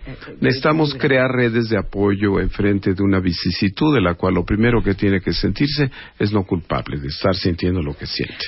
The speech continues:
Speaker 1: Todo el mundo está preguntando, el neurofeedback, eh, ¿para qué más sirve? Es para cualquier tipo de depresión en
Speaker 2: No.
Speaker 1: cualquier persona, ¿no?
Speaker 2: Bueno,
Speaker 1: Ahora
Speaker 2: a ver.
Speaker 1: cambiemos y dejemos a un lado la depresión posparto.
Speaker 2: La depresión, a ver,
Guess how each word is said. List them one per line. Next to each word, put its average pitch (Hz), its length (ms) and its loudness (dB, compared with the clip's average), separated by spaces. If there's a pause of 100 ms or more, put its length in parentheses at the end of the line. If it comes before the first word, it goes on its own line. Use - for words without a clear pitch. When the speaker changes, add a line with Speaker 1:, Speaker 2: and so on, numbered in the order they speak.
(340)
Speaker 1:
Todo 233 120 4
el 233 80 4
mundo 247 160 4
está 220 220 0
preguntando, 160 680 -2
el 170 200 0
neurofeedback, 185 960 0 (200)
eh, 151 360 2 (100)
¿para 170 280 0
qué 233 160 0
más 214 240 -2
sirve? 139 400 -4
Es 147 120 -6
para 175 360 -2 (120)
cualquier 180 600 0
tipo 202 300 -2
de 180 100 2
depresión 170 440 -2
en 180 100 2
Speaker 2:
No. - 40 -2
Speaker 1:
cualquier 156 340 0
persona, 151 480 0
¿no? 147 100 2
Speaker 2:
Bueno, 113 160 2
Speaker 1:
Ahora 160 260 2
Speaker 2:
a - 100 2
ver. - 40 2
Speaker 1:
cambiemos 180 560 0
y 139 120 -2
dejemos 170 400 0
a 165 60 2
un 170 100 2
lado 165 340 2
la 139 220 0
depresión 147 340 0
posparto. 147 480 -4 (360)
Speaker 2:
La 147 160 4
depresión, 156 720 2 (520)
a 101 100 -4
ver, 98 180 -4